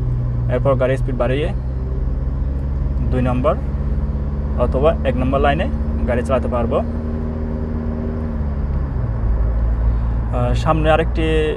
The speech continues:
রাউন্ডাবাউট রয়েছে। এখন আমরা যে রাউন্ডাবাউট ক্রস করছি একই রকম। আহ, এটা দিয়েও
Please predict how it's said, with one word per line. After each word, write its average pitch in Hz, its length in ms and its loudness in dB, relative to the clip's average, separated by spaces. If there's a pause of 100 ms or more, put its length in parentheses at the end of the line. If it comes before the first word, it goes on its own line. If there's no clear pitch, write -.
(120)
রাউন্ডাবাউট 147 300 0
রয়েছে। 147 280 0
এখন 147 440 -2
আমরা 139 420 2
যে 131 180 0
রাউন্ডাবাউট 139 400 -2
ক্রস 139 200 0
করছি 135 240 -2
একই 139 200 -2
রকম। 139 260 -2
আহ, - 1800 -4
এটা 135 160 0
দিয়েও 139 460 0